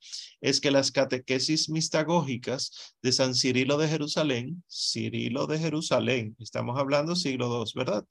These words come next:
Eh, eh, una de las catequesis mistagógicas de San Cirilo de Jerusalén dice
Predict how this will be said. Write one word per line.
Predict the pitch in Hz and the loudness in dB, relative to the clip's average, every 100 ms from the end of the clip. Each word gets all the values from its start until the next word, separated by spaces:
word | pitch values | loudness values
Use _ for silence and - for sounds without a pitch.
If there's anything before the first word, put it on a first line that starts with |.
| - - - - _ - | -16 -20 -20 -20 _ -6
Eh, | 113 107 107 - _ _ - | -2 -2 -6 -14 _ _ -2
eh, | 135 123 127 123 - _ _ - | 0 2 0 -4 -12 _ _ -2
una | 151 160 | 0 4
de | |
las | 170 165 | 4 4
catequesis | 165 147 143 151 180 | 0 0 -4 -2 -2
mistagógicas | 175 175 170 147 147 151 135 | 0 0 2 2 0 0 -2
de | 123 | -2
San | 127 123 | -2 -4
Cirilo | 127 131 139 | -2 0 0
de | 147 | 0
Jerusalén | 147 135 160 147 135 156 - | -2 -2 0 0 -2 -4 0
dice | 143 123 175 | 2 2 -2